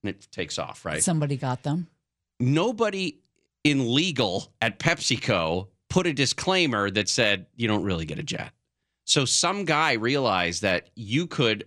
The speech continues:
Speaker 1: for a thirty-two million dollar jet, you could buy Pepsi points too. And at, for the discounted cost of about seven hundred thousand dollars, you could accumulate the seven million points.
Speaker 2: Wow.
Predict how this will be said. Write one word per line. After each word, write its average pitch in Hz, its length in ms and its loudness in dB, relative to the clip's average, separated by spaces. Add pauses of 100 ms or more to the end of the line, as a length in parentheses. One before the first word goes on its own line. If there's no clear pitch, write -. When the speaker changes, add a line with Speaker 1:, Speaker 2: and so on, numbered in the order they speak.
Speaker 1:
for 123 180 0
a 107 40 0
thirty-two 214 720 0
million 185 680 2
dollar 151 360 2
jet, 107 520 0 (320)
you 135 120 0
could 107 220 -4
buy 135 320 4
Pepsi 98 440 -2
points 87 360 -2
too. - 340 -2 (360)
And 120 140 2
at, - 240 -2
for 110 240 2
the 98 120 -2
discounted 120 580 0
cost 123 360 0
of 101 80 -4
about 92 300 0
seven 113 280 0
hundred 98 300 -2
thousand 98 440 0
dollars, 110 640 0
you 110 140 0
could 104 160 0
accumulate 104 680 0
the 95 60 -2
seven 110 400 0
million 110 380 2
points. 165 320 2
Speaker 2:
Wow. 190 720 0